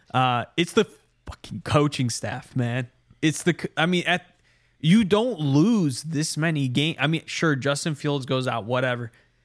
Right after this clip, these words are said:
This, I, I, even the Commanders game, right? Congrats. Let's throw, let's throw the parade. Let's put the statue up. We have had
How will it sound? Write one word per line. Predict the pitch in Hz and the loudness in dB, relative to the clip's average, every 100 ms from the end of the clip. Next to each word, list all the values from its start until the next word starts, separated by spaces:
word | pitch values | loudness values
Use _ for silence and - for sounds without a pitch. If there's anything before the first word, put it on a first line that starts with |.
| _ _ _ _ - | _ _ _ _ 0
This, | 240 - - _ | 0 0 -6 _
I, | 151 - _ _ | -8 -8 _ _
I, | 339 - _ _ _ _ | -20 -20 _ _ _ _
even | 208 247 226 151 123 | -2 0 2 0 -2
the | 139 143 | -2 -2
Commanders | - 127 139 143 143 | 0 0 0 0 -2
game, | 143 147 147 131 | 0 -2 -2 -6
right? | - 135 135 - - | -2 0 0 -4 -8
Congrats. | - 160 139 131 120 117 - - - | 0 2 4 0 -2 -8 -10 -10 -6
Let's | 131 - | -6 -2
throw, | 160 156 143 131 | 0 2 0 -2
let's | 135 139 | -4 -4
throw | - 156 147 | -6 0 2
the | 147 | 2
parade. | 143 143 131 131 131 127 | 0 0 2 2 0 -2
Let's | 120 - - - | -4 -8 -18 -4
put | 170 160 | -2 -2
the | 135 | -4
statue | - 123 117 - 127 | -2 0 0 -2 -2
up. | 123 - - _ _ _ _ _ _ _ _ _ _ | -2 -4 -12 _ _ _ _ _ _ _ _ _ _
We | 147 143 156 202 233 - _ _ | -4 0 2 2 2 -2 _ _
have | - 175 160 | -4 -2 0
had | 175 170 | 2 2